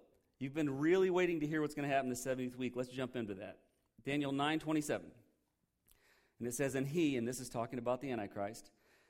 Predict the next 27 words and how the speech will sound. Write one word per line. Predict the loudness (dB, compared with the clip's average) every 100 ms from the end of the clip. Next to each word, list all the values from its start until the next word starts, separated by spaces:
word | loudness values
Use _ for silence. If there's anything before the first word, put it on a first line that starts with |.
| _ _ _ _
"and | -2 0
he | 0 2 0 -2
will | -2 0
make | 0 0
a | -4
firm | -2 -2 -2
covenant | 0 0 0 -2 -2
with | -4 -4 -2
the |
many | 2 2 2 0 -2 -8 -14 _ -6
for | -2
one | 0 0
week." | 0 -2 -4 -16 _ _ _ _ _ _ _ -4
Okay, | 2 2
so | 2 0
after | 0 0 0
millions | 2 4 4 2 -2
of | -4
people | -6 -6 -4
disappear | -4 -4 -8 -10 -10 -18 _ _ _ _ _ -6
in | -2
the | 0
rapture, | 0 -2 -10 -12
just | -4
millions | 0 2 2
of | -2
people | -6 -8 -10